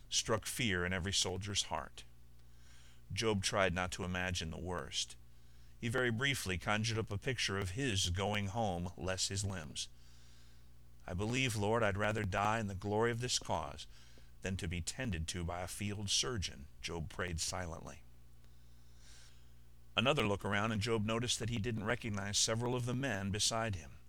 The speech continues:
The reason was obvious. The men of his company,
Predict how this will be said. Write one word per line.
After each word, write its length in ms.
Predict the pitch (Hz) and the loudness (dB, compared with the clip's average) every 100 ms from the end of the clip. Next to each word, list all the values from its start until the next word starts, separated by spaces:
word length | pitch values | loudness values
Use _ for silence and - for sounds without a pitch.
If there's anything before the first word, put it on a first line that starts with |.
| - - - - - - | -18 -18 -18 -16 -16 -8
The 80 | 101 | -2
reason 380 | 107 127 110 92 | 2 4 2 0
was 160 | 87 | 0
obvious. 640 | 104 107 - - - - - - - - - - - - | 2 2 0 -6 -4 -4 -4 -12 -16 -16 -16 -16 -12 0
The 100 | 107 | 4
men 180 | 123 107 | 4 4
of 120 | 95 | 2
his 260 | 151 135 | 4 4
company, 460 | - 78 - - | 4 -2 -4 -8